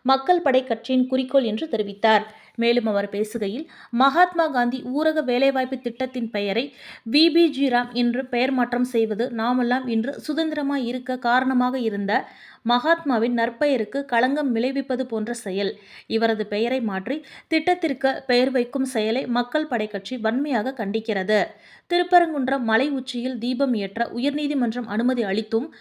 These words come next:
அதனை செயல்படுத்தாத நிலையை மக்கள் படை கட்சி வன்மையாக கண்டிக்கிறது.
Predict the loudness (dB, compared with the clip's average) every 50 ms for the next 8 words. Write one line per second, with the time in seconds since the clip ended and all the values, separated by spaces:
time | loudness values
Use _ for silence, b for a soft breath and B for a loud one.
0 | B B B B 0 2 2 0 -2 -2 -2 0 0 2 2 2 0 0 0 0
1 | 0 0 0 0 0 0 0 0 0 0 0 -2 -2 -4 -6 -6 -2 -2 -2 -2
2 | 0 -2 -2 -2 -2 -4 -4 -6 -6 -8 -10 -8 -6 -6 -6 -6 b b b b
3 | b b b b b _ _ _ _ _ -6 -2 0 0 0 0 0 0 0 0
4 | 0 -2 -2 -2 -2 -2 -2 -2 -2 -2 -2 0 2 4 4 4 2